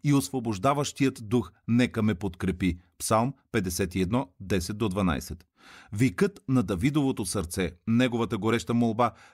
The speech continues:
беше помазанието да не се оттегли от живота му и той знаеше, че това ще зависи от неговата лоялност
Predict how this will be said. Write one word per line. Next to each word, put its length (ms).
беше 260
помазанието 880
да 180
не 140
се 180
оттегли 420
от 120
живота 380
му 220
и 100
той 200
знаеше, 520
че 120
това 320
ще 140
зависи 400
от 140
неговата 440
лоялност 680